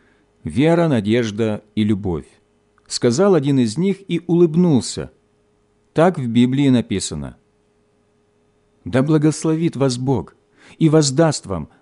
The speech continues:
многократно. Вы спасли жизнь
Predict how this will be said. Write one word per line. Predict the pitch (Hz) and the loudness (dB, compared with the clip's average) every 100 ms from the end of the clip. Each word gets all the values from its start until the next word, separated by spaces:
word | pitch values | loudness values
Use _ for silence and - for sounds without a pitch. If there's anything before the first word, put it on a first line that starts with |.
| - | 2
многократно. | 120 139 135 - 127 117 - 73 69 _ _ _ _ _ _ - _ | 4 6 4 0 -2 -2 -6 -12 -12 _ _ _ _ _ _ -20 _
Вы | 87 117 196 | -4 2 2
спасли | - 160 143 - 151 | 2 -2 -2 -2 0
жизнь | 135 117 185 170 165 | 0 0 0 2 0